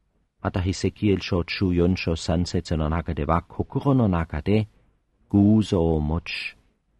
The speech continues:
そのために祈りが聞き届けられない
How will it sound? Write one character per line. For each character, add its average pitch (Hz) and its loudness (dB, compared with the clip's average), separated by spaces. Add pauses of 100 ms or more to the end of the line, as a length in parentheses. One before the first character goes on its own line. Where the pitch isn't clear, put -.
(120)
そ - -2
の 117 2
た - -4
め 104 -2
に 139 0
祈 85 -2
り 78 -2
が 104 -4 (480)
聞 - -8
き 110 -6 (240)
届 87 -2
け - -10
ら 82 -4
れ 82 -4
な 78 -2
い 113 -2